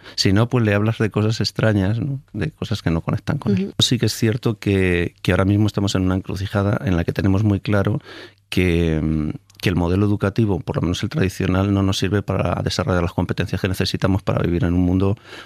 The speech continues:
Speaker 1: pues, profundamente inestable, ¿no? Que es, otra cosa no será, pero inestable. Y además, en, en colapso, ¿no? Es decir, yo, a mí me,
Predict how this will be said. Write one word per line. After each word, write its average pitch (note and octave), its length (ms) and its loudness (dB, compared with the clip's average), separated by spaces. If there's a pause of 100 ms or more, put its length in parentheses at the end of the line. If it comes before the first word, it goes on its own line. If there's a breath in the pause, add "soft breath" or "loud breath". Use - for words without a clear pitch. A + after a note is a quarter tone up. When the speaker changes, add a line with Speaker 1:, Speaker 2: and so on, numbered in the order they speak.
(100)
Speaker 1:
pues, - 100 -2
profundamente E2+ 800 0
inestable, D#2 560 -4
¿no? C#3+ 240 -2
Que - 120 -4
es, G2+ 160 -6 (200)
otra - 220 -4
cosa - 180 0
no G2+ 100 2
será, F2 220 -4
pero C#3+ 180 -6
inestable. F2 380 -4
Y A#2+ 100 2
además, A#2+ 280 2 (580 loud breath)
en, F#2+ 400 2
en G2 160 -4
colapso, - 640 -4
¿no? D3 240 -2
Es F2+ 80 0
decir, F2+ 280 -2
yo, - 160 -2
a E2+ 40 0
mí F#2 80 2
me, G2 240 2